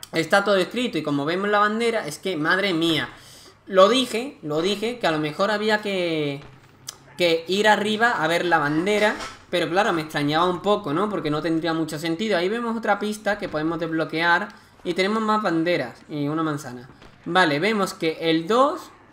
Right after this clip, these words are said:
ahí, el uno aquí y el tres abajo.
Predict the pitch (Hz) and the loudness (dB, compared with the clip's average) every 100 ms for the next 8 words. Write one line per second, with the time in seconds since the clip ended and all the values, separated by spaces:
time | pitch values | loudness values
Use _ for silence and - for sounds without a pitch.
0 | - - - 165 170 180 143 - 156 185 | -20 -20 -4 2 4 4 0 -2 0 2
1 | 196 156 139 - 147 147 220 262 320 - | 2 0 -4 -6 -8 -2 -2 -2 -6 -16
2 | - - _ - - - 175 160 156 151 | -20 -20 _ -20 -20 -12 -4 0 2 2
3 | 147 139 139 180 214 254 262 - - _ | 0 -2 -2 -2 0 -2 -4 -10 -20 _
4 | _ _ _ _ _ _ - _ - 151 | _ _ _ _ _ _ -20 _ -8 -4
5 | 156 165 160 - | 4 4 2 -10